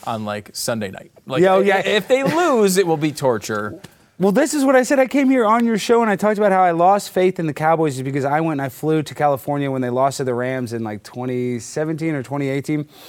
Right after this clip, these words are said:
Speaker 2: I remember I felt so dejected because this, you know, the tickets were nearly five hundred bucks and you had to fly there, this
Speaker 1: Sure.
Speaker 2: and that. And the Cowboys were, had a great team that year.
Speaker 1: Yeah.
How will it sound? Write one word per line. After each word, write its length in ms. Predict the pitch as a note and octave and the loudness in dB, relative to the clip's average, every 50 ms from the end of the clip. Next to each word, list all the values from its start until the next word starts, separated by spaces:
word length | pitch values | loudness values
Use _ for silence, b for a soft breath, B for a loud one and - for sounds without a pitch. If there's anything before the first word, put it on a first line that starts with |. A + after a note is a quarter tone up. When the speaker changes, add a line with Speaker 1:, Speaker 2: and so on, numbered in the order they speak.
| B B B B B | B B B B B
Speaker 2:
I 60 | E3 | 0
remember 240 | F#3 G3 A3 A3 G#3+ | 2 2 4 4 2
I 40 | F#3+ | 2
felt 200 | - G3+ F3 D3 | 2 0 -2 0
so 160 | - F#3+ F#3+ | 0 0 0
dejected 560 | E3+ D3+ B2 A#2 C3+ D3+ D#3+ D3+ - E3+ E3 | 0 0 -2 -2 0 0 0 0 0 -2 -2
because 240 | D3 C3+ B2 A#2+ G#2+ | -2 -2 -4 -4 -4
this, 180 | A2+ A2 - - - | -6 -8 -8 -6 -4
you 80 | D#3 | -4
know, 80 | D3 C#3+ | -4 -4
the 80 | D#3+ E3 | -4 -4
tickets 300 | - G#3+ F#3 F3+ E3+ - | -2 -2 -2 -2 -4 -4
were 80 | E3+ | -4
nearly 180 | E3 D#3+ D#3 D3+ | -2 -2 -2 -2
five 300 | C3 - C3+ C#3 D3 C#3 | 0 0 2 2 2 0
hundred 160 | D#3 D3+ C#3 | -2 -4 -4
bucks 400 | A#2 B2+ C3 C3+ C#3 C#3 B2+ - | -4 -2 -2 0 0 -2 -4 -6
and 60 | C#3+ | -8
you 20 | C#3+ | -8
had 60 | C#3 | -8
to 80 | D3 | -8
fly 360 | B2+ - C3+ C3 C3 C3 C3+ C3 | -8 -6 -4 -2 -2 0 0 0
there, 180 | C3 C3+ C3+ | 0 -2 -2
this 120 | C3 C#3 C3 | -2 -2 -2
Speaker 1:
Sure. 80 | C#3 | -2
Speaker 2:
and 100 | D#3 C#3 | -2 -2
that. 160 | C#3 C#3 C3 | -2 -4 -4
And 80 | C#3 E3 | -4 -4
the 60 | E3+ | -4
Cowboys 340 | - G3 G3 G#3+ A3+ G3 E3+ | -2 -2 0 0 0 0 0
were, 80 | F3+ C#3+ | -2 -2
had 140 | D3 E3+ | -4 -4
a 60 | E3 D3 | -6 -6
great 360 | - - F3 G3 G3+ G3 - | -6 -4 -2 -2 -2 -2 -4
team 380 | - - - A3+ A3+ A3+ G#3 | -6 -4 0 2 2 2 2
that 180 | F#3 D#3+ D3+ C#3+ | 2 2 2 0
year. 140 | C#3 C3+ B2 | 0 0 0
Speaker 1:
Yeah. 160 | B2 A#2+ A2+ | 0 -2 -4